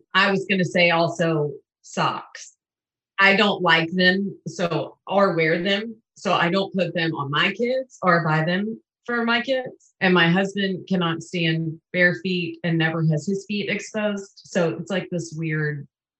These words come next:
he doesn't understand why there's, like, no, what, what, what's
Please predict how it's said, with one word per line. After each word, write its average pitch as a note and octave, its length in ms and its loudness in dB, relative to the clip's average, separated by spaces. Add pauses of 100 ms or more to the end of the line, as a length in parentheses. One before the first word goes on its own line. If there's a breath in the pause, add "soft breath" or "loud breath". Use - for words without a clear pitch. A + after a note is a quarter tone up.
he G3 80 -6
doesn't D3+ 260 -2
understand D3+ 800 -6 (320)
why D#3 460 -4
there's, D#3+ 340 -8
like, D3+ 280 -12
no, D#3 340 -6 (720)
what, E3 200 -6 (300)
what, D#3+ 260 -2
what's E3+ 340 -4